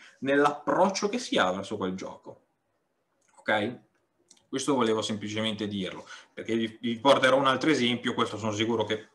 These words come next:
bene o male tutti ce l'hanno presente, eh, quelli che investono nell'arte antica, no? I restauratori o quelli che comprano oggetti antichi e vintage, lo comprano a duemila, una sedia, la ristrutturano un po', la lavorano, ci sono anche tanti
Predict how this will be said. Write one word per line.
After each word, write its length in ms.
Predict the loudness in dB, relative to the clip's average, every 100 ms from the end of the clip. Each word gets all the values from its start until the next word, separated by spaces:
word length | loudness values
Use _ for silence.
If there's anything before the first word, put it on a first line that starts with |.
| _
bene 420 | -4 4 4 4
o 60 | 4
male 300 | 6 6 6
tutti 200 | 0 -4
ce 100 | -2
l'hanno 140 | 0
presente, 680 | 0 -2 0 -2 -2 -4 -4 -10 -20 -20 -20 _
eh, 400 | -6 -2 -2 2
quelli 240 | 6 8 8
che 120 | 4
investono 580 | 6 4 4 2 2 4
nell'arte 560 | 4 6 6 4 2
antica, 500 | -2 -2 0 0 0
no? 300 | -2 -2 -4
I 260 | -6 -6 -2
restauratori 880 | 0 -2 2 2 2 0 2 2 2
o 80 | 0
quelli 240 | -4 -4
che 140 | -4 -4
comprano 480 | -2 -2 -2 -2 -2 -2 0 -2 -2
oggetti 380 | -2 -4 -4
antichi 540 | -8 -8 -2 -2 0 -4
e 40 |
vintage, 680 | -6 -8 -2 -2 -2 -4 -8
lo 160 | -6 0
comprano 640 | 4 4 2 -2 -2 2
a 140 | 2 2
duemila, 1000 | 2 2 2 0 -2 0 2 2 0 -10 _ _ -6
una 200 | -4 -2
sedia, 440 | 0 2 2 2
la 100 | 2
ristrutturano 580 | 0 -4 -10 -6 -4 -4
un 140 | -4
po', 180 | 0 2
la 100 | 2
lavorano, 640 | 0 0 2 2 0 -6 -8
ci 100 | -8
sono 160 | -6
anche 180 | -6 -2
tanti 440 | 0 0 -4 -10